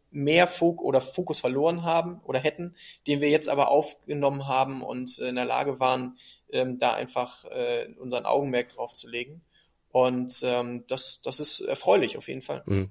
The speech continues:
Speaker 2: klar. Die, ich mein, äh, liest man ja auch oft immer so Corona oder die Pandemie als Chance. Also ich mein, bei allen schlechten Sachen, die die Pandemie letztendlich hatte,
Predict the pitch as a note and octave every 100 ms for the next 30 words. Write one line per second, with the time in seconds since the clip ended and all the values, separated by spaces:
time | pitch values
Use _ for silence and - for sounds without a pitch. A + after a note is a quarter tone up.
0 | - A2+ G#2+ - - - - A2 - A#2
1 | B2+ - A2 - A2 A#2+ - A2+ G#2 -
2 | - A2 G2+ G2+ F#2 G2+ G2 A#2 G#2+ G2
3 | F#2 - G2 F#2+ G#2 - F#2 - - G2+
4 | A2+ G#2 - G2 G2+ G2+ G2+ G2 F#2+ A2
5 | - G#2 G2+ - F#2+ G2+ A2 F2+ G2 A2
6 | G2+ G#2 G2 F#2+ G2+ F#2+ F#2 E2+ F2 G#2
7 | A#2+